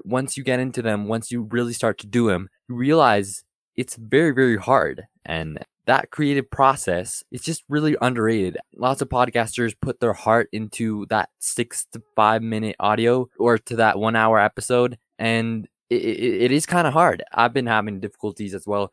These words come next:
creating an episode sometimes. Uh, sometimes the ideas just don't flow. I, I can imagine YouTubers that,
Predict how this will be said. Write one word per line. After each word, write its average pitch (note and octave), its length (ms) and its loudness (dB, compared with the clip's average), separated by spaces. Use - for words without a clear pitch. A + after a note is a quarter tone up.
creating B2 360 -2
an G#2 180 -6
episode G2+ 420 -4
sometimes. G2+ 580 -4
Uh, G2+ 300 -2
sometimes A#2+ 500 -4
the A2 140 -4
ideas A2 480 0
just - 240 -12
don't G#2 300 -2
flow. B2 440 2
I, G2+ 400 -4
I A2+ 60 -2
can B2+ 160 -4
imagine B2 560 0
YouTubers A#2 640 0
that, G#2 300 0